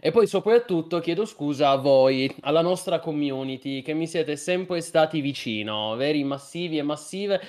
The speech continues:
e di questo ve ne sarò sempre grato. Ovviamente se potessi tornare indietro mi comporterei diversamente, ma ormai è andata così, pazienza. Eh, l'importante è ammettere i propri errori e chiarirsi. Quindi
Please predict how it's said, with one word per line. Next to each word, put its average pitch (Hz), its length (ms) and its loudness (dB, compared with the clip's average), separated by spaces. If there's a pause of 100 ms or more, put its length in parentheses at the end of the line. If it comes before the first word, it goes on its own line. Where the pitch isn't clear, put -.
(160)
e 127 100 -4
di 135 100 0
questo 170 340 0
ve 143 100 2
ne 139 100 0
sarò 135 320 4
sempre 135 420 -2
grato. 104 580 -4 (340)
Ovviamente 185 580 2
se 143 100 -4
potessi 160 420 0
tornare 160 320 2
indietro 165 380 0
mi 139 80 -2
comporterei 143 580 -2
diversamente, 139 760 -2
ma 113 200 -8
ormai 123 320 -2
è - 20 -2
andata 120 380 -2
così, 151 360 -2 (320)
pazienza. 123 760 -4 (320)
Eh, 127 280 2
l'importante 143 760 2
è 151 40 6
ammettere 139 420 0
i 123 60 -2
propri 147 320 0
errori 110 520 0
e 135 140 -2
chiarirsi. 104 840 -4 (520)
Quindi 135 680 2